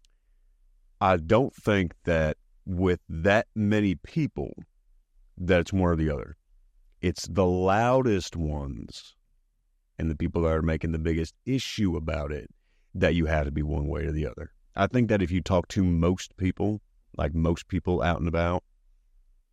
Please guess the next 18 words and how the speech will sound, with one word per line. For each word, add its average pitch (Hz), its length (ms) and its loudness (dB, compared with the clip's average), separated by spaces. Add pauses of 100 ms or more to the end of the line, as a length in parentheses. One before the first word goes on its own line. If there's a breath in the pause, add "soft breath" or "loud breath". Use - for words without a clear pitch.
(460)
we 95 320 2
all 95 240 4
kind 90 260 0
of 82 280 -4
are 87 240 0
in 87 380 -2 (120)
roughly 87 320 -2
the 82 100 -4
same 87 240 -2
boat 107 180 2
of 85 80 -2
like, 92 180 -2
"Yeah, 82 180 -2
I, 82 140 -10 (1300)
this 107 140 0
part 101 220 4
I 104 40 6
like, 120 320 6